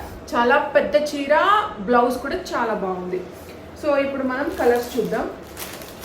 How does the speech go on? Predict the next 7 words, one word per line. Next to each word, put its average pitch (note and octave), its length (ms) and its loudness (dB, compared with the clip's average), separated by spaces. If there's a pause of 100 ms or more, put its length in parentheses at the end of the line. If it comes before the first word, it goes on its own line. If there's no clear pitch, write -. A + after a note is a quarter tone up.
(680)
ఇదిగోండి, A3+ 380 -2 (1800)
ఈ B3+ 100 0
కలర్ C4+ 240 6
మీకు B3+ 200 0
నేను A#3+ 200 0
షేర్ G#3+ 160 0 (100)
చేస్తాను. A3 360 0